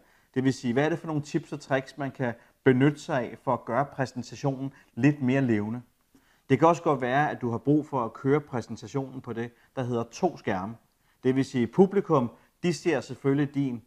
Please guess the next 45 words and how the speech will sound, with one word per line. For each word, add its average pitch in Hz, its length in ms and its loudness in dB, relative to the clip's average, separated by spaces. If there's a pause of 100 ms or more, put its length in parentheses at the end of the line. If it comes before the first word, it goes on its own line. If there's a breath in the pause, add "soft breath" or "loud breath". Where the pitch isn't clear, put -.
(200 soft breath)
præsentation 131 840 -4
i 101 200 -2 (220)
fuld 175 240 0
skærm, 143 320 -4 (360 soft breath)
og 143 120 0
så 185 120 -2
på 165 120 -4
din 208 280 -4
skærm, 117 360 -4
der 160 60 -6
har 160 140 -4
du 151 100 0
mulighed 147 360 2
for - 120 -6
at 120 80 -8
se 151 140 -8
det, 131 140 -6
man 143 100 -6
kalder 127 240 -6
talerens 131 600 -6
noter, 110 280 -4 (280 soft breath)
så 139 180 -4
du 127 100 0
ligesom 143 320 0 (220 loud breath)
mentalt 135 680 0
kan 135 160 -8
forberede 131 640 -2
dig 104 100 -8
på, 127 220 -2
hvad 110 140 -6
du - 80 -8
skal - 180 -14
sige, 131 460 -4 (260 loud breath)
og, - 260 -2
og 107 80 -2
hvad, 127 220 0
hvad 127 200 -6
er 131 40 -2
det, 139 80 -6
der 143 80 -2
kommer 135 360 -4
som 131 200 -10
det 117 120 -8
næste 123 300 -6
dias. 107 480 -12